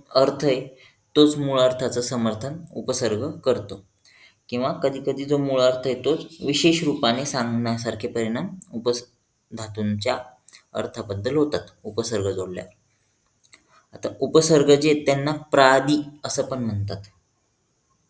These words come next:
प्रादी उपसर्ग. प्रादी असं का बरं म्हणतात? कारण की उपसर्गांची सुरुवात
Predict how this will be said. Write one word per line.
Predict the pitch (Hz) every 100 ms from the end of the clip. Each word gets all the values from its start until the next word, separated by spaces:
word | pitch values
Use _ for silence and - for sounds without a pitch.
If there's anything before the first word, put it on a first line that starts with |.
| _ _ - - _ _ _ -
प्रादी | 117 117 123
उपसर्ग. | 131 120 117 110 98 92 - - - - _ _ - _ 156 175 - - - -
प्रादी | 120 120 139 151 143 123
असं | 143
का | 139
बरं | 139 143
म्हणतात? | 135 123 147 -
कारण | 127 127
की | 127 160 - - - _
उपसर्गांची | - 131 135 127 120 113 123
सुरुवात | - 120 113 135 -